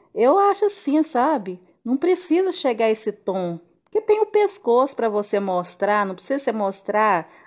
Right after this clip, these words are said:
a, a, a, a, a, o capô do Fusca pra ninguém, não, gente. Não precisa, né? Eu acho isso muito vulgar, muito,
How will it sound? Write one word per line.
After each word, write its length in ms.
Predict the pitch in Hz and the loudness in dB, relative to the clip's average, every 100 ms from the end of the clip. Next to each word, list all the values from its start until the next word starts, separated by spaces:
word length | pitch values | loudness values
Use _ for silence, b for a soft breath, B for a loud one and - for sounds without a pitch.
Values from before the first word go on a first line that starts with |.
| B | B
a, 120 | 196 | -2
a, 360 | 190 196 190 | 0 0 2
a, 340 | 180 185 165 175 | 2 2 0 0
a, 520 | 185 180 180 160 147 - b b b _ - | 0 0 0 -2 -6 -12 b b b _ -6
a, 180 | 156 | -6
o 40 | 180 | -6
capô 420 | - 208 202 220 | 0 0 2 -2
do 140 | 220 | -2
Fusca 420 | 220 - 220 220 214 | -6 -4 -4 -2 -2
pra 180 | 226 | 0
ninguém, 400 | 247 311 330 349 | 2 2 2 0
não, 240 | 453 233 190 | -2 -4 -4
gente. 280 | 160 156 - | -8 -10 -8
Não 140 | 196 | -8
precisa, 640 | 214 349 392 - 226 202 180 | -2 -2 -2 -4 -4 -2 -4
né? 300 | 180 196 214 | -4 -8 -6
Eu 80 | 180 | -4
acho 280 | 214 262 277 | -4 -4 -6
isso 140 | - | -6
muito 240 | 226 311 | -4 -4
vulgar, 480 | 269 294 185 190 202 | -2 -4 -2 -2 -2
muito, 640 | 196 233 262 247 202 165 | -4 -6 -4 -2 -2 -4